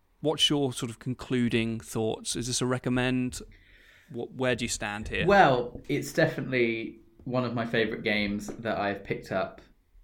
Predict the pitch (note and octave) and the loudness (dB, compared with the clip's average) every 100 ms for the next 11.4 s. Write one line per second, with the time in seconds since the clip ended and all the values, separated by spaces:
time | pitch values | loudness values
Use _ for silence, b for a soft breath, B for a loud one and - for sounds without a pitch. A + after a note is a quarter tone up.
0 | - G#2+ G2+ G2 G#2+ G#2 G#2 G#2 E2+ D#2+ | -10 -6 -2 0 0 0 -2 -4 -6 -8
1 | - A2+ G#2+ F#2+ - - - G#2+ - - | -8 -6 -4 -6 -8 -18 -12 -12 -10 -8
2 | G2+ G2+ F#2+ F#2+ G2 F#2 G#2+ A#2+ - C3 | -8 -6 -8 -6 -4 -4 -2 -2 -2 -4
3 | B2+ - B B B B A2+ A2+ A2 A2 | -4 -8 B B B B -2 2 4 2
4 | A2 A2 - - C3 C3 - - - D#3 | 0 -4 -8 -4 2 2 2 -6 -8 0
5 | C#3+ F3 D#3+ C#3+ - - B2+ G#2+ - A2 | 4 4 4 2 -2 0 2 2 0 -2
6 | G#2 G#2+ - A2+ A2 G2+ F#2+ - G2+ - | -2 -2 0 0 0 -4 -8 -6 -8 -8
7 | - - G2+ G2 - - B2 G#2+ - G2+ | -10 -4 -2 -4 -2 0 2 0 -4 -4
8 | F2+ E2+ D2 A#1+ C2+ - - - _ - | -2 -4 -6 -8 -10 -14 -20 -20 _ -4
9 | A#2 A2 - - - A#2 A#2 A#2+ C3 A#2+ | 0 0 -2 -6 0 0 0 4 6 6
10 | G#2 G2+ G2+ D#2 D#2+ - G#2+ - G#2 G#2+ | 4 0 -4 -4 -8 -8 -8 -4 -4 -4
11 | G#2 A2 G2+ - | -2 -2 -2 -6